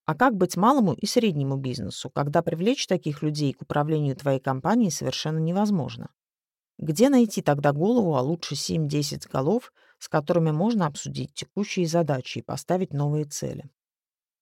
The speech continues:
И вот тут возникла то ли в С Ш А, то ли в Канаде идея стороннего совета директоров, который работает не внутри компании, а вне ее. Конечно, когда говорят «возникло в С Ш А», мне всегда хочется поспорить.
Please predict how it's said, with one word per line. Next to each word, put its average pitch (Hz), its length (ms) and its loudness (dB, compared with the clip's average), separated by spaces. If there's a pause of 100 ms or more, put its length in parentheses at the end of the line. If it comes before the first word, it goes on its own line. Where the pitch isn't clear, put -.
(140)
И 160 60 2
вот 175 160 6
тут - 160 2
возникла 190 480 4
то 190 140 0
ли 185 100 2
в 165 60 -6
С - 100 -4
Ш 196 260 4
А, 262 40 4
то 214 100 0
ли 151 80 2
в 147 80 -10
Канаде 165 500 2
идея 185 380 0
стороннего 185 640 2
совета 160 400 -2
директоров, 151 720 -2 (400)
который 170 360 2
работает 180 500 2
не 175 160 0
внутри 151 320 -2
компании, 143 680 0
а 170 120 2
вне 170 400 0
ее. - 280 -6 (1040)
Конечно, 185 420 4
когда 170 260 4
говорят 175 480 6
«возникло 175 520 2
в 143 60 -6
С 151 120 -4
Ш - 180 0
А», 262 120 2
мне 196 140 4
всегда 165 360 2
хочется - 400 -2
поспорить. - 640 -4